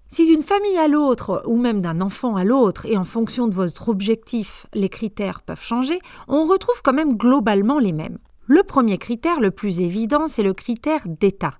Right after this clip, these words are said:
On va demander aux enfants d'aller chercher dans la pièce tous les jouets cassés ou incomplets.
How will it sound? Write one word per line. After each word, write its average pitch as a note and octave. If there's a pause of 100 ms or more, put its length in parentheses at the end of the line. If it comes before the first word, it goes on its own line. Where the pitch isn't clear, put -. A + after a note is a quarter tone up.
(140)
On A#3
va C#4
demander A#3
aux B3
enfants F#3+
d'aller G3+
chercher G3
dans A3
la E3
pièce A#3+
tous D4
les B3+
jouets G#3
cassés A3+
ou F#3+
incomplets. F#3